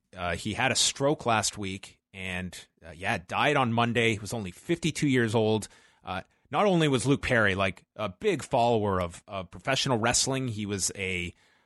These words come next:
a consultant on the, on the Ric Flair doc-, uh, documentary on E S P N last year. But his son, of course, uh, Jungle Boy with All Elite Wrestling and from the, uh, California area. Just a really sad story. I mean, Luke Perry,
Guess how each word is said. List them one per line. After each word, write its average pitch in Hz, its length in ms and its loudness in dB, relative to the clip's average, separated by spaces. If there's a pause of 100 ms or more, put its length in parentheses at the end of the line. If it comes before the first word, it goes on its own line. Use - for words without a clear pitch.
(140)
a 95 100 -2
consultant 139 680 0
on 98 160 2
the, 95 180 -4
on 107 140 -8
the 90 80 -8
Ric 123 160 -4
Flair 139 240 0
doc-, 120 380 0
uh, 110 240 -4 (160)
documentary 120 500 -2
on 95 360 -2 (100)
E 127 80 -6
S - 100 -6
P - 180 -4
N 123 140 -2
last 113 320 2
year. 107 320 0 (300)
But 117 160 -4
his 123 140 0
son, 233 200 2
of - 140 -2
course, 92 480 -2
uh, 95 400 0 (340)
Jungle 151 240 2
Boy 76 400 -8
with - 300 -14
All 120 220 0
Elite 117 200 0
Wrestling 107 540 0
and 92 320 -6
from 104 180 -6
the, 92 340 -4 (400)
uh, 92 140 -4
California 120 640 2
area. 120 540 2 (240)
Just - 180 0
a 90 220 -2 (260)
really 107 280 -10
sad 95 360 0
story. 104 400 -2
I 82 60 -6
mean, 90 160 -8
Luke 131 180 -4
Perry, 101 540 0